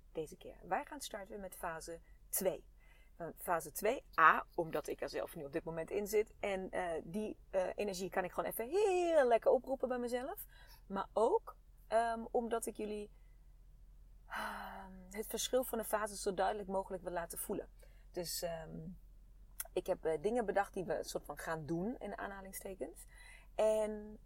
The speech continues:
ehm, dan is het gewoon heel lekker om fase twee en drie een beetje bij elkaar te hebben. En een fase, eh,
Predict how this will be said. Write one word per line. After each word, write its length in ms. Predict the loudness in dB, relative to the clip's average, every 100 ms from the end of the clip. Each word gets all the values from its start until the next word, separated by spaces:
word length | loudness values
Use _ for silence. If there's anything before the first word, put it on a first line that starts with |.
| -10
ehm, 280 | -8 -8 -8
dan 160 | 4 4
is 100 | 4
het 100 | -6
gewoon 180 | -6 -6
heel 320 | -2 0 2
lekker 440 | 0 -4 -6 -8 -6
om 200 | -6 -6
fase 520 | -6 -6 -4 -8 -12 -16 -12
twee 320 | 0 2 4
en 100 | 0
drie 340 | -2 -2 -2 -4
een 80 |
beetje 220 | -4 -6 -4
bij 120 | -4
elkaar 360 | -4 -4 -6
te 100 | -6
hebben. 200 | -8 -6
En 80 | -6
een 80 | -4
fase, 460 | -2 -4 -6 -8 -12 -16 -14
eh, 100 | -4